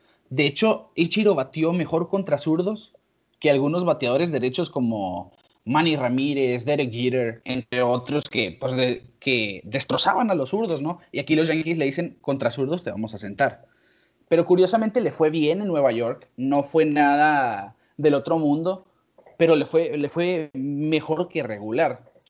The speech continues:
Pero su momento más recordado con los Yankees fue el de los playoffs contra Baltimore en ese año, en el dos mil doce.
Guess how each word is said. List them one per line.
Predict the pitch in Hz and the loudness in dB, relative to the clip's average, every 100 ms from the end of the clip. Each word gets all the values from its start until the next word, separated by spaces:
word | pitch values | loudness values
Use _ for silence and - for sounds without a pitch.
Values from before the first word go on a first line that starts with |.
| _ _ _ _ _ - | _ _ _ _ _ 2
Pero | 180 185 | 4 4
su | 190 | 2
momento | 190 185 175 196 233 302 | 0 0 0 0 -2 2
más | 220 196 180 226 240 | 2 2 0 -2 0
recordado | 240 - 147 147 151 165 | -4 -2 0 2 2 0
con | 151 | -2
los | 127 113 | -4 -2
Yankees | 127 135 160 165 | -2 -4 -6 -12
fue | - 147 156 | -4 2 4
el | 175 | 4
de | 180 | 2
los | 151 123 | 0 -2
playoffs | - 151 151 139 - | -2 0 2 0 0
contra | 156 139 117 | -4 -2 0
Baltimore | 123 123 143 131 120 | 0 0 0 0 0
en | 110 - | -4 -10
ese | 120 - 131 | -12 -4 -4
año, | 117 104 92 | -4 -6 -8
en | 117 | -6
el | 120 | -2
dos | 120 123 | 0 2
mil | 147 151 | 2 4
doce. | 135 131 110 | 2 0 -4